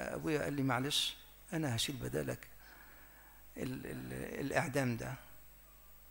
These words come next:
ويجي أبويا يموت بدالي، إيه مشاعري بعد كده؟ إيه مشاعري؟ أنا اللي سببت إن أبويا يموت، أنا السبب.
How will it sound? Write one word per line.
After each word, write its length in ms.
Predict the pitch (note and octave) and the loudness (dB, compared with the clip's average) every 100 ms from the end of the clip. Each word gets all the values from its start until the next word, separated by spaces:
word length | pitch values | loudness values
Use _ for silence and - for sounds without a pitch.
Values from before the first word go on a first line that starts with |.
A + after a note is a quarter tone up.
| - - - | -18 -18 -4
ويجي 340 | D#3 G3 E3 - | 2 6 6 6
أبويا 260 | D3 E3+ | 6 8
يموت 220 | C#3 D3 | 8 6
بدالي، 560 | C3 B2 A#2+ A#2+ - C3 - - - - - - - | 6 2 2 2 0 -6 -8 -16 -20 -18 -16 -16 6
إيه 100 | F#3+ | 10
مشاعري 520 | A#3+ D#3+ - D#3+ B2+ B2+ | 10 10 10 8 6 4
بعد 200 | A2+ - - | 2 0 -6
كده؟ 160 | - - - - - - - - - - - - - - | -10 -12 -14 -16 -16 -18 -18 -18 -18 -18 -18 -18 -20 4
إيه 100 | G3+ | 6
مشاعري؟ 520 | A3+ C3 F3 B2 C#3+ D3+ - - - - - - - - - | 8 6 4 0 -2 -8 -14 -20 -20 -20 -20 -20 -18 -18 2
أنا 200 | E3 F#3+ | 4 6
اللي 180 | E3+ C#3 | 6 4
سببت 560 | B2+ C#3 B2 D3 - - | 2 2 2 2 6 6
إن 120 | C3+ | 6
أبويا 380 | B2+ B2+ C#3+ B2 | 4 2 2 2
يموت، 500 | A#2+ A#2 A2+ - - - - | 2 0 -2 -6 -8 -10 0
أنا 140 | D#3+ E3 | 4 4
السبب. 420 | - - C3+ - | 4 2 0 -6